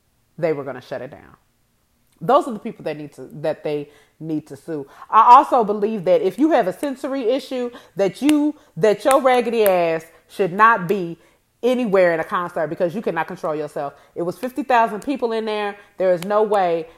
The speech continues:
that, that Travis Scott, his team, and anybody else can control fifty thousand people, um,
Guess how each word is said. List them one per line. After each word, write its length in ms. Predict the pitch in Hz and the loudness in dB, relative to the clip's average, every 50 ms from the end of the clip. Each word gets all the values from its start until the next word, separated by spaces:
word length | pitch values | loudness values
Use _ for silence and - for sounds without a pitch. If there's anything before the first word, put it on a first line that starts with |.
| _ _ - | _ _ -6
that, 640 | 151 190 180 175 170 160 147 - - - _ _ _ _ _ _ _ _ - | 0 4 4 6 4 4 0 -4 -8 -20 _ _ _ _ _ _ _ _ -8
that 300 | 175 151 190 185 175 - | -2 0 0 0 0 0
Travis 320 | - 254 226 208 220 214 | 2 2 2 2 0 -4
Scott, 460 | - - 202 190 185 175 165 160 - - - | -2 0 2 2 4 2 2 0 -4 -8 -6
his 220 | - 240 233 226 - | -4 -4 -4 -4 -6
team, 500 | - 277 240 208 185 175 165 160 160 156 _ _ _ _ | -8 -8 -6 -6 -6 -8 -8 -10 -12 -14 _ _ _ _
and 140 | - 160 175 196 | -10 -6 -4 -4
anybody 380 | 208 208 208 196 196 196 185 | -2 0 2 2 4 4 2
else 180 | 185 165 165 160 - - _ _ - | 2 0 -2 -4 -10 -20 _ _ -8
can 120 | - 208 | -6 -6
control 500 | 160 190 170 - 226 202 180 160 147 139 - - - _ | -6 -6 -4 0 2 2 2 2 2 -2 -4 -10 -20 _
fifty 280 | _ - 233 226 247 233 | _ -6 -6 -4 -4 -4
thousand 400 | 180 - 190 185 180 175 180 175 | -2 2 2 2 2 0 -4 -8
people, 500 | - 233 214 175 - 143 139 139 143 _ _ _ _ _ _ - | -8 -8 -8 -8 -8 -8 -10 -10 -10 _ _ _ _ _ _ 0
um, 480 | 160 160 156 151 143 139 131 131 139 | 2 4 4 4 2 0 -2 -4 -10